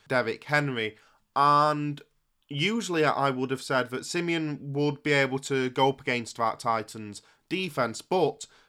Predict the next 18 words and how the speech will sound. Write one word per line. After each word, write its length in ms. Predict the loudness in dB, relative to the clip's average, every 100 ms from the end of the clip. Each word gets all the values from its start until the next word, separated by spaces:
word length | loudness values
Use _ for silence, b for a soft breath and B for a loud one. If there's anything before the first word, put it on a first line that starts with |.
| -14
the 60 |
Titans 460 | 4 6 6 2 -6
defense 460 | -4 -2 -2 -4 -4
did 260 | -4 -4
do 180 | -2 -2
really 280 | 0 -2 0
well 200 | 0 2
last 300 | 0 -2 -6
week 240 | -8 -8
and 80 | -8
kept 180 | -6 -4
Matthew 300 | -6 -6 -10
Stafford 380 | -2 0 0 -4
in 100 | -8
check. 240 | -8 -8
And 80 | -8
of 100 | -6
course, 380 | -2 -2 -4